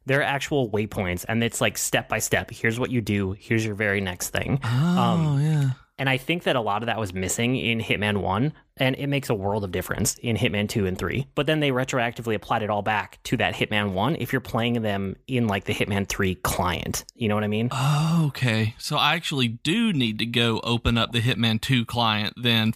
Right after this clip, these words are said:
Speaker 2: to play those Hitman one levels
Speaker 1: Yes.
Speaker 2: that it downloaded and are on my P S five right now,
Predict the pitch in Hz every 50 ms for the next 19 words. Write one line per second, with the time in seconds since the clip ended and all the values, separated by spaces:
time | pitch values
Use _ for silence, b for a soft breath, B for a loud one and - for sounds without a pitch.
0 | - - - - - 127 120 113 117 113 107 120 120 95 110 107 104 110 110 117
1 | 117 107 110 113 104 101 95 90 95 - - B B B B B B B B 143
2 | 123 123 143 120 117 107 113 - - - 127 120 123 120 120 117 113 117 120 123
3 | 120 120 120 110 90 147 180 220 226 202 190 180 196 196 175 190 180 - 196 180
4 | 180 185 175 180 175 175 131 139 165 202 180 127 113